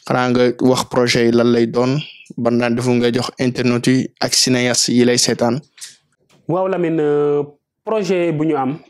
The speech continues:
Speaker 2: euh, balaa ma ciy dugg, dama lay wax ne la, un film,
Speaker 1: Mhm.
Speaker 2: que ça soit un documentaire
Speaker 1: Mhm.
Speaker 2: wala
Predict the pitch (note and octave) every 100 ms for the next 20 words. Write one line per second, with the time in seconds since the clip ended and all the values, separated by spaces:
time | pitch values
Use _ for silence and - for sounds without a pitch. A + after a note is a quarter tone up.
0 | _ _ - _ - - E3+ C#3+ C3+ C3+
1 | C3+ C3 C3+ C3+ C3+ E3+ E3+ - D#3+ C3+
2 | C3+ C#3 E3+ F3 D#3+ D3 C#3+ - D3 C3+
3 | B2+ - _ _ B2+ _ _ _ _ _
4 | - _ _ _ _ _ _ _ G3+ G3+
5 | F#3 C#3+ B2 - _ C3+ C3 C3+ _ _
6 | _ _ _ _ _ - C#3+ D3+ D3 D3
7 | C3+ D#3 D3 C#3+ D#3+ D3 C#3 C#3 C3+ C#3
8 | _ _ C3 F3 C#3 C#3+ C#3 C3+